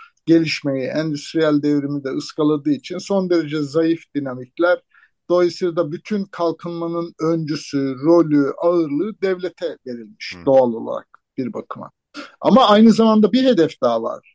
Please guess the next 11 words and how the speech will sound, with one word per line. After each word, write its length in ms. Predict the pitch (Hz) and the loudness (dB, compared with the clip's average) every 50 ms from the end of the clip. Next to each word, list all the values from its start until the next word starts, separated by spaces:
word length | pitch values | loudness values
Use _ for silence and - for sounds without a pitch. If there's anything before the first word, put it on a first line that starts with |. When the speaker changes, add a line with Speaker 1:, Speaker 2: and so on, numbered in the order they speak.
| _ - | _ -10
Speaker 1:
İkinci 440 | 135 147 - - 170 180 196 262 254 | -10 -10 -6 -4 -4 -2 2 4 4
hedef 280 | 240 220 185 170 170 - | 6 6 6 4 4 2
ne? 180 | 190 202 196 - | 0 -2 -2 0
Toplumsal 640 | - 185 175 - - 180 170 - - 190 175 170 156 | 0 -2 -2 0 -2 -4 -4 0 2 4 4 4 2
dönüşüm. 480 | 160 156 147 143 - - 135 131 135 | 0 -2 -2 -6 -8 -10 -10 -8 -2
Yani 280 | 151 175 185 180 170 156 | 0 0 0 0 -2 -6
sanayi 460 | - - 170 170 180 180 185 190 185 _ | -8 -6 -4 -2 -2 0 0 -2 -2 _
toplumunun 1600 | - 170 165 _ - 160 160 160 160 160 160 160 - - _ _ _ _ _ _ _ _ _ _ _ - 214 170 175 185 196 196 190 - | -4 -4 -4 _ -12 -18 -16 -10 -8 -6 -6 -6 -8 -12 _ _ _ _ _ _ _ _ _ _ _ -10 -4 0 2 2 2 2 0 0
insanlarını 840 | 165 160 160 160 - - 170 160 160 156 151 151 143 151 147 147 143 143 | -2 -2 -2 -2 -2 -2 -2 0 0 2 0 0 2 2 0 0 -2 -2
toplumuna 580 | - - 151 151 - - 160 160 156 156 156 135 | -2 -4 -4 -4 -2 -6 -6 -4 0 0 -2 -2
ulaşmak. 640 | - 127 127 117 - - - - - 226 - _ | -2 -4 -6 -6 -6 -8 -12 -14 -16 -18 -18 _